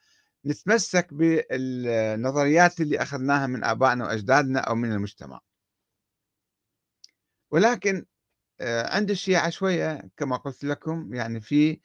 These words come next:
بحاجة إلى تطوير هاي الفكرة. الشيعة واللامذهبية،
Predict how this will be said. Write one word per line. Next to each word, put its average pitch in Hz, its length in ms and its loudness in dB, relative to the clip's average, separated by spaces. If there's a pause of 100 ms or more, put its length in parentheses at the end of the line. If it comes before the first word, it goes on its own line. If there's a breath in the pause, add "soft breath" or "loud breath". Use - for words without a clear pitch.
(300 soft breath)
بحاجة 139 480 0
إلى 123 200 2
تطوير 127 480 0
هاي 101 200 0
الفكرة. 90 480 -10 (2250 soft breath)
الشيعة 208 460 8
واللامذهبية، 107 840 2